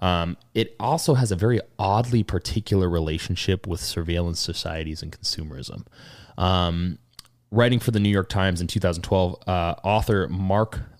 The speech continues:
Andrejevic criticized the role of reality television in a post nine eleven society as the normalization of surveillance and participatory monitoring. The, quote, "logic of the emergent surveillance, emerging surveillance economy and the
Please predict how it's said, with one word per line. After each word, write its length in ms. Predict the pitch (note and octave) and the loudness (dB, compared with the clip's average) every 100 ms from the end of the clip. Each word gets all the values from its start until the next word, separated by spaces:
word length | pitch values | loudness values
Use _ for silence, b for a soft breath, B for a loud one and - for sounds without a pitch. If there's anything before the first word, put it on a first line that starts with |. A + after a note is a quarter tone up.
| _ F#2 | _ -2
Andrejevic 840 | F#2+ F#2+ F2+ E2+ F#2 E2 D#2 - | 0 2 0 2 0 0 -6 -10
criticized 640 | - A#2+ A2+ - G2+ F#2 F2+ | -2 2 2 2 2 2 0
the 80 | |
role 300 | E2+ E2+ E2 | 0 0 0
of 140 | D#2+ - | -2 -4
reality 300 | D#2+ D#2 D#2+ | -4 -2 -4
television 560 | - G#2+ G2+ E2 - | 0 2 2 0 -4
in 80 | E2+ | -4
a 80 | E2+ | -4
post 400 | - - G2+ - | -2 0 0 0
nine 180 | F#2+ F2 | 0 0
eleven 240 | E2+ D#2+ | 0 -2
society 560 | - E2+ F#2 F#2 E2+ E2 | -6 -4 0 0 0 -2
as 140 | E2 | -4
the 80 | F2 | -2
normalization 800 | F2 G2+ G#2+ G2+ F2 F2 - E2+ | 0 2 2 2 2 0 -2 -6
of 140 | D#2+ - | -6 -6
surveillance 540 | E2 F2+ F#2+ F2 D#2+ | -6 -2 -2 -2 -6
and 240 | F2+ E2 | -8 -10
participatory 760 | - E2 - A2 - - E2+ D#2 | -8 -8 -4 -6 -6 -8 -8 -8
monitoring. 580 | E2 F#2+ G#2 D#2 C2+ B1+ B B B B B - | -4 0 0 -2 -8 -14 B B B B B 2
The, 260 | G2 F2 F2 | 4 4 -2
quote, 340 | - - G#2 - - | 0 2 2 0 -8
"logic 440 | F2 G2 A#2+ A#2+ - | 0 2 4 2 0
of 140 | G2+ F2+ | 0 2
the 120 | G2 | 0
emergent 480 | F#2 F#2 G2+ F#2+ G2 | 2 2 2 2 -4
surveillance, 760 | - G2 F2 F#2+ F#2+ F2+ - - _ | -2 -2 2 2 2 0 -4 -12 _
emerging 460 | G#2 G2 A#2+ C3 A#2+ | -2 4 4 4 2
surveillance 640 | G#2+ G2+ F2 G2 G2 F2 | 2 0 2 2 2 0
economy 560 | F2+ - A2 F2+ E2+ D2+ B B B | -4 0 2 2 -2 -4 B B B
and 260 | F#2 F2+ E2 | 0 0 0
the 160 | G2+ F#2 | -2 -2